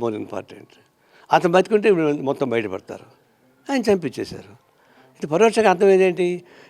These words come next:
ఈ కేసులో ఇన్వాల్వ్ అయిన వాళ్ళ సంబంధం లేకుండా ఆయన చనిపోలేదు, ఆయన చంపబడలేదు, ఇది నా నిశ్చితమైన అభిప్రాయం. దాని మీద అటువంటి వాళ్ళ మీద యాక్షన్ తీసుకోకుండా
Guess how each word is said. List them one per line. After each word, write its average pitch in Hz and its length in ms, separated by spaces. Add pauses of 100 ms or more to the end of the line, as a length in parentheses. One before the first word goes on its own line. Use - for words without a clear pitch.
ఈ 170 120
కేసులో 190 420
ఇన్వాల్వ్ 160 520
అయిన 147 160
వాళ్ళ 139 240
సంబంధం 131 400
లేకుండా 127 380
ఆయన 135 120
చనిపోలేదు, 113 760 (440)
ఆయన 147 180
చంపబడలేదు, 107 760 (440)
ఇది 160 140
నా 139 140
నిశ్చితమైన 139 680
అభిప్రాయం. - 440 (1300)
దాని 214 120
మీద 233 140
అటువంటి 208 300
వాళ్ళ 208 200
మీద 202 140
యాక్షన్ 185 260
తీసుకోకుండా 143 680